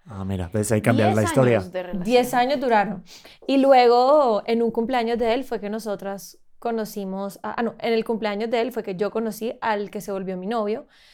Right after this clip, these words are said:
Speaker 3: Y luego, como que los invitamos al cumpleaños de Maquis, y ahí Maquis conoció al que se volvió su novio.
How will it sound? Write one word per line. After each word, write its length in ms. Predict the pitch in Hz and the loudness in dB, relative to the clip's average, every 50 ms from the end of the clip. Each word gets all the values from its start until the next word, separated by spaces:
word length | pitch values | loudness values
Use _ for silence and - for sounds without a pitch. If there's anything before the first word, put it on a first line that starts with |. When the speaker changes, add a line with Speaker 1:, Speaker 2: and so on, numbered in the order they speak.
| _ _ _ _ - | _ _ _ _ -6
Speaker 3:
Y 120 | 226 233 | -2 0
luego, 720 | 233 226 226 220 214 208 196 202 208 220 240 254 240 214 226 | 2 4 6 6 6 4 4 2 2 4 4 4 4 2 2
como 220 | 226 220 226 214 | 0 -4 -4 -2
que 100 | 220 220 | -2 -2
los 220 | 220 214 214 214 233 | -2 -2 -4 -4 -4
invitamos 600 | 220 208 208 180 170 196 190 190 190 196 190 - - | -4 -4 -6 -6 -8 -8 -8 -6 -8 -8 -8 -8 -6
al 120 | - 214 | -6 -6
cumpleaños 420 | - 247 214 - 208 190 190 190 185 | -6 -6 -6 -6 -8 -8 -6 -6 -4
de 80 | 214 240 | -2 -2
Maquis, 380 | 254 226 208 240 247 233 240 | 0 0 -2 -2 -4 -8 -6
y 40 | 226 | -6
ahí 100 | 208 202 | -8 -6
Maquis 300 | 202 196 190 - 214 - | -6 -8 -8 -10 -12 -12
conoció 460 | - 233 226 240 226 - 226 220 - | -12 -10 -10 -10 -8 -6 -6 -6 -6
al 140 | - 202 202 | -6 -8 -8
que 100 | - 196 | -8 -12
se 100 | - 208 | -12 -10
volvió 280 | 190 185 180 175 180 175 | -10 -10 -10 -10 -12 -14
su 140 | 175 - | -14 -14
novio. 360 | 180 196 214 202 - - - | -10 -10 -8 -8 -10 -12 -18